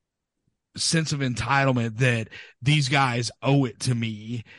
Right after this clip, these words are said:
have stuff twisted. And I think that that's bu-, bullshit. I-, it's, it's not that way. They don't owe you a damn thing. If they don't wanna talk to you, they don't have to talk to you.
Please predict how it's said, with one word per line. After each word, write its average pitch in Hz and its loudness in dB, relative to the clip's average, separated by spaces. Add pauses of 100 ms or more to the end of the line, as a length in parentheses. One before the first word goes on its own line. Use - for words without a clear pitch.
(280)
have 151 4
stuff 127 0
twisted. 110 -2 (540)
And 127 0
I 120 2
think 123 0
that 113 -4
that's 120 0
bu-, 120 -10 (140)
bullshit. 117 -2
I-, 120 -8
it's, 117 -4
it's 117 -4
not 127 -4
that 127 -4
way. 117 0 (340)
They 123 0
don't 131 -2
owe 127 2
you 123 4
a 120 2
damn 123 -2
thing. 127 -2
If 120 -2
they 123 -2
don't 127 -2
wanna 131 -2
talk 131 0
to 139 -2
you, 131 4
they 120 0
don't 120 -4
have 123 -6
to 113 -8
talk 131 -4
to 113 -10
you. 95 -8